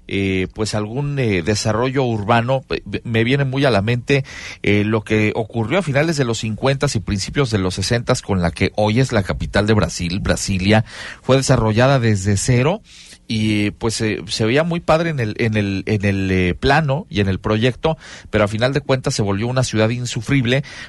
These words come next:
porque, pues, la gente vive a kilómetros de sus centros de trabajo, de a kilómetros de los centros de esparcimiento y, eh, algo como lo que platicábamos hace un instante, tan sencillo como ir a hacer el súper, pues es, imagínense ustedes, el equivalente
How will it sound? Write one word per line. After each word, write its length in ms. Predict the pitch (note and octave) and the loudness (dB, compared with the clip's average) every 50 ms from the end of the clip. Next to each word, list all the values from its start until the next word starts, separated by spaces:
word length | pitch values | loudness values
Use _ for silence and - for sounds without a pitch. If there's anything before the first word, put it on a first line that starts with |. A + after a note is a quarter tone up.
| - - | -6 -2
porque, 280 | A2+ G#2 - - G#2 | -2 -2 0 -2 -6
pues, 140 | - - G2 | -4 -2 0
la 140 | G#2 G#2 G2 | 2 2 2
gente 500 | - - D#3 D3 C3 - - C#3+ - - - - - - - | 2 2 2 2 2 2 0 0 0 -2 -10 -20 -20 -20 -8
vive 360 | - C3 A#2+ B2+ C#3 D#3 - - | -2 0 2 4 4 4 2 0
a 140 | - A2 G#2 | -2 -2 -2
kilómetros 680 | - - - A2 A2+ B2+ C#3 D3 D3+ C#3+ - C#3 C3 A2+ | -2 -4 -4 -2 0 0 0 0 0 -2 -2 -6 -4 -2
de 80 | A2 | -2
sus 200 | G2 - G2 F2+ | -2 -2 -4 -4
centros 340 | - B2 - - C3 C3+ A2 | -2 -4 -2 -2 -2 -2 0
de 80 | B2 A#2+ | 0 0
trabajo, 560 | - B2 A#2+ B2 A#2+ A2+ A2+ - C3+ C3 C3 - _ - - - _ | 2 2 2 4 4 2 2 0 -4 -4 -4 -8 _ -20 -20 -20 _
de 140 | - E2 G#2 | -4 -2 0
a 100 | F#2 F#2 | 0 0
kilómetros 760 | F2 - G#2 G2+ F#2+ G#2 B2+ D3+ D#3+ F3 - - A#2 A2 F#2+ | -2 -6 -8 -6 -2 0 0 2 2 0 -2 -2 -4 -2 -2
de 80 | G2+ G2 | -2 0
los 200 | F#2 F#2+ F#2 - | 0 -2 -2 -2
centros 340 | A2+ A2 - A#2+ A#2+ G#2 | -4 -2 -2 -2 -2 2
de 180 | A2+ G#2+ G2 G2 | 2 2 2 2
esparcimiento 920 | G2 F#2 - - G#2+ G#2 - - A#2+ B2 B2+ B2 A#2+ A2 - D3 D3 - - | 0 -2 0 0 0 0 0 -4 -4 -4 -2 -2 -2 0 0 0 0 0 0
y, 320 | A#2+ G#2+ F#2 F#2 F#2 - - G#2 - | -4 -2 0 0 -2 -2 -2 -4 0
eh, 140 | - A#2 - - | 0 0 0 2
algo 320 | - B2+ C3 B2+ C3+ C#3+ | 2 2 2 2 0 -2
como 220 | - - G#2+ G#2 G2 | -2 -2 -2 0 0
lo 100 | G2 F#2 | 0 -2
que 80 | - | -2
platicábamos 560 | - - F2+ G2+ - - - C3 C3+ B2+ B2 C3+ | -4 -4 -4 -4 -2 0 2 2 2 2 0 -2
hace 140 | B2 B2 | 0 0
un 100 | C#3 C3+ | 0 0
instante, 560 | B2 A2+ G#2 - - C3 A#2+ A#2+ - C3 A#2 - - - - - - - | 0 -2 -4 0 2 2 2 2 0 -2 -2 -2 -6 -14 -14 -16 -16 -2
tan 220 | - B2 A#2 A2 | 0 2 2 2
sencillo 420 | G#2+ A#2+ A#2 A2+ - C3 C#3 D3+ C#3 | 2 0 0 0 -2 0 0 0 0
como 260 | - - A2+ A2+ A#2+ | 0 -4 -2 0 0
ir 100 | C3+ C3 | 2 2
a 40 | C#3+ | 2
hacer 200 | C#3 - D3 C#3 | 2 2 2 0
el 80 | C#3+ C3+ | 0 0
súper, 340 | - D#3+ D3 D3 - D3+ D3 | 0 -2 -2 0 -2 -2 -2
pues 240 | - - G2+ F#2+ | -2 -4 -2 -2
es, 220 | A#2 A#2 - - C3+ | -2 -2 -2 -2 -4
imagínense 520 | B2 G2+ A2 G#2 - B2 A#2+ B2+ A#2 - | 0 0 0 0 0 -2 -4 -2 -4 -4
ustedes, 280 | G#2 - C#3 C3+ A#2 - | -2 0 0 0 2 0
el 100 | A2 G2 | 0 -2
equivalente 640 | F#2 - G#2 G#2 G2+ G#2 A2+ A2+ A2+ - C#3+ C#3 | -2 0 2 2 4 4 4 2 2 2 2 2